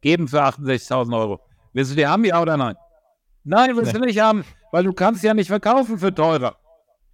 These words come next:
Speaker 1: Aber wenn ich dir jetzt sage, „Hör mal zu, das sind genau die Dinger,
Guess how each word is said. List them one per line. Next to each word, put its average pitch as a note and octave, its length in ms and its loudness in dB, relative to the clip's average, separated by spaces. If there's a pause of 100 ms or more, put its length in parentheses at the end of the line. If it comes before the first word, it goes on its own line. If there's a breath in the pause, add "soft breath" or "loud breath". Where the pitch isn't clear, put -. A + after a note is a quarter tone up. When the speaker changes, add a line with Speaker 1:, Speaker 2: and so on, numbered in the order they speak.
(420)
Speaker 1:
Aber C#3 220 -2
wenn F#3 120 2
ich G#3 120 0
dir F#3 100 0
jetzt E3 120 0
sage, F3+ 200 2
„Hör E3 80 0
mal D#3+ 120 2
zu, A#3 360 -2 (840)
das C#3 180 -2
sind A3+ 160 2
genau A#3 280 2
die A3 140 -2
Dinger, F3+ 320 -2